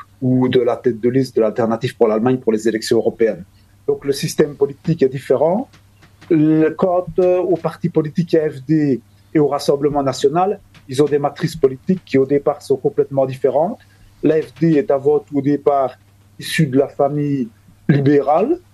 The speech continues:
d'un point de vue idéologique. Il ne faut pas oublier qu'en Allemagne, ce sont les libéraux qui, au dix-neuvième siècle,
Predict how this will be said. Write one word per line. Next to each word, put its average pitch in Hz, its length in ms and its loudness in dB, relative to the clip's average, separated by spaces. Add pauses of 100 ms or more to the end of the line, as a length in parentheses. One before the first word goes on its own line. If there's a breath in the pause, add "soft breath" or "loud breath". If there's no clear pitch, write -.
(140)
d'un 135 80 0
point 143 180 2
de 139 60 -8
vue 143 380 -10
idéologique. 143 760 2 (180)
Il 113 60 0
ne 113 40 -2
faut 143 100 4
pas 143 140 0
oublier 139 280 -2
qu'en 135 160 0
Allemagne, 139 340 -2
ce 117 120 -10
sont 143 140 2
les 135 80 -6
libéraux 139 500 0
qui, - 120 -6
au 123 60 2
dix-neuvième 139 560 -2
siècle, - 420 -2